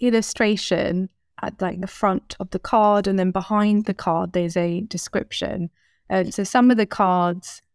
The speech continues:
are, uh, are very much, like, around the theory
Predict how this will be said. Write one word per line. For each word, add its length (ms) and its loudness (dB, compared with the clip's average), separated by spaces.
are, 460 2
uh, 120 -6
are 360 4
very 220 2
much, 280 -2
like, 240 -6
around 580 0
the 60 -8
theory 680 -2